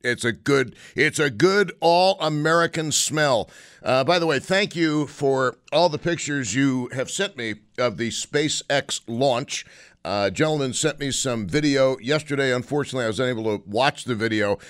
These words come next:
but, uh, I did post a couple of pictures up on the Bowerly on W B E N Facebook page,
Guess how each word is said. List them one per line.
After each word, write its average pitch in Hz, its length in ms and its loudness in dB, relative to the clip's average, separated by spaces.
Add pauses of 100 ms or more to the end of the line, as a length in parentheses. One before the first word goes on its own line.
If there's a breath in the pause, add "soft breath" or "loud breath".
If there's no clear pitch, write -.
(240 loud breath)
but, 131 420 0
uh, 113 360 2 (300)
I 104 520 2 (340)
did 139 300 0
post - 600 0
a 120 220 2
couple 127 300 -2
of - 80 -4
pictures 123 400 -2
up 127 240 0
on 117 100 0
the 101 100 -2
Bowerly 120 540 0 (140)
on 107 160 -2
W 113 280 -2
B 110 160 -2
E 110 140 0
N 101 120 -2
Facebook 139 520 -2
page, 127 400 -2